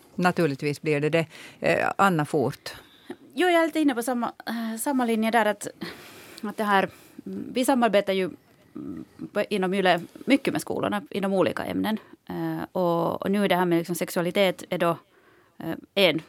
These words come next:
Speaker 2: en del av det. Eh, en, och liksom någonting som vi nu har, har då, liksom, testat på under den här våren. Eh, och jag skulle säga att det, det är väl just kanske ämnesområdet som gör, eh, gör det här så känsligt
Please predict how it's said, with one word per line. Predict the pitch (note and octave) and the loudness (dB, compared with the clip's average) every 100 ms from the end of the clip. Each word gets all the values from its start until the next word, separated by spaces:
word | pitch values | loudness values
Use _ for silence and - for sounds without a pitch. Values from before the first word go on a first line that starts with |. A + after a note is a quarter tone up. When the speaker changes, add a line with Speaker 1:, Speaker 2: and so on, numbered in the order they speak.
| - | -6
Speaker 2:
en | G3 F3+ | -2 0
del | E3 - | 2 2
av | - | 0
det. | G#3 - - - | -2 -6 -18 -12
Eh, | F3+ F3+ | -8 -8
en, | - E3 F3+ | -6 -8 -6
och | F3 | -4
liksom | E3 F3 | -4 0
någonting | E3 D#3+ E3 | 0 0 -2
som | E3+ | -2
vi | D#3+ | 2
nu | E3 | 4
har, | D#3+ D#3 - | 2 0 -6
har | - F3 | -8 -4
då, | D3+ E3+ - | -4 -4 -10
liksom, | - - - _ _ _ - | -18 -16 -16 _ _ _ -6
testat | F3 - E3 | -6 -6 -4
på | E3 E3 - - - - - - - - | -4 -4 -10 -20 -20 -20 -20 -20 -12 -2
under | F3+ F#3 | 0 2
den | G3 | 0
här | G3+ | 2
våren. | A3+ A#3 F3 F3+ - | 4 4 4 2 0
Eh, | F3+ F3 | -2 -2
och | E3+ | -2
jag | F#3 | -2
skulle | G#3+ | -2
säga | F#3 F#3 | 2 2
att | E3+ | 2
det, | F3 - | -4 -2
det | |
är | G3 | 2
väl | B3+ | 4
just | - | 4
kanske | G3 F#3 | 2 2
ämnesområdet | A#3 B3+ A3+ F3 E3+ D#3+ E3 | 4 4 4 0 2 0 0
som | F3 | 0
gör, | F#3+ F3+ D#3+ - - - | 2 4 2 -2 -18 -12
eh, | F3 D#3 - | -8 -8 -2
gör | F#3+ | 2
det | E3 | 4
här | E3+ | 2
så | E3 E3 | 0 0
känsligt | E3+ E3 D#3 - | -2 -2 -6 -8